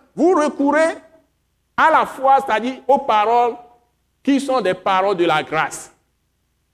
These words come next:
le, de l'œuvre finie de rédemption de Jésus-Christ. Je vais donner un exemple, par exemple. Il y a un exemple très simple que je peux vous donner.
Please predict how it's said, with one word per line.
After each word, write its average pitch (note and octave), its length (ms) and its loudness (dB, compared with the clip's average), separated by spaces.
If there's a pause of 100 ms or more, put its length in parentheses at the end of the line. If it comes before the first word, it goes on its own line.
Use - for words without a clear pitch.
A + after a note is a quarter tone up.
(200)
le, F#3 180 -4
de D#3 140 0
l'œuvre G#3+ 280 0
finie G#3 280 -6
de F3 80 0
rédemption D#3+ 520 -4
de D#3 120 -6
Jésus-Christ. B2 600 -16 (460)
Je A3 60 0
vais C#4 100 4
donner G#3+ 240 0
un - 80 -2
exemple, E3 340 -4
par D#3 140 0
exemple. A#2 300 -6 (1600)
Il F3 60 -2
y G#3 40 2
a G3+ 360 0
un G3 120 -2
exemple F3+ 380 -2
très F#3+ 140 -2
simple F#3+ 260 -10
que F#3 120 -2
je F3+ 100 -4
peux F#3+ 160 -4
vous E3 160 -2
donner. D3 400 -6